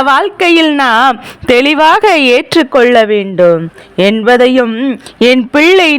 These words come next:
நிச்சயமாக உணர வேண்டும். வேண்டுமென்றே ஒருவர் உன்னுடைய வாழ்க்கையிலிருந்து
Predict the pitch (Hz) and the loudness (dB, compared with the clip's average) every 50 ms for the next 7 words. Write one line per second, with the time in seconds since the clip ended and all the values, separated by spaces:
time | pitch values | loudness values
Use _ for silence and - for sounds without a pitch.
0 | 269 262 247 - - - 339 311 285 262 233 220 214 214 214 220 208 208 190 190 | 0 0 -2 -2 -2 0 2 2 2 2 2 0 0 0 0 0 2 2 2 2
1 | 202 202 196 214 247 294 311 285 233 196 190 180 170 170 156 160 160 151 147 139 | 0 -2 -2 0 0 2 2 2 0 0 -2 -2 -4 -4 -2 -2 -2 -2 -2 -4
2 | 143 147 156 - - - - - - - - - - - 165 190 226 233 277 311 | -8 -10 -12 -14 -18 -20 -20 -18 -18 -18 -18 -12 -4 0 0 2 2 2 0 0
3 | 320 339 302 320 320 311 302 277 294 320 302 302 330 349 349 302 285 285 294 277 | 0 0 0 0 0 0 0 0 2 2 2 2 2 2 2 2 0 0 0 2
4 | 277 277 269 269 262 254 254 262 269 254 254 247 254 254 247 226 208 208 226 233 | 2 2 2 2 0 0 2 0 0 0 0 0 0 0 0 2 2 2 2 0
5 | 208 - - - - - 190 202 220 302 - - - 302 269 247 226 208 196 185 | 0 -2 -8 -14 -6 -4 -2 0 0 -2 -2 -2 -2 0 0 2 2 0 0 0
6 | 196 185 185 175 165 170 170 | 0 -2 -2 -4 -4 -4 -2